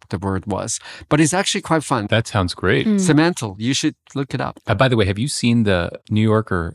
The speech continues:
Speaker 2: I think, has this wonderful video, which is a comic video based on the man who is kind of managing Wordle?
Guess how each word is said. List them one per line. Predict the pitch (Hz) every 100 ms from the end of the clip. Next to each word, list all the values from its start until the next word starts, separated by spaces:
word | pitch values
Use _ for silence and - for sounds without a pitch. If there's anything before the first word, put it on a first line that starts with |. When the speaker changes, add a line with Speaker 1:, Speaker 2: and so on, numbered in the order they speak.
| -
Speaker 2:
I | 92
think, | - 87
has | - 95
this | 90 82
wonderful | 95 101 - 101
video, | 85 92 87 98
which | 101 -
is | 92
a |
comic | - - 95 101
video | 92 90 90 95 98 104 - _
based | 107 98 - 92
on | 95
the | 92 90
man | - 104 95 98 98
who | 92 92
is | 85 80 - - -
kind | 104
of | 85
managing | 87 92 95 98 85
Wordle? | 90 90 110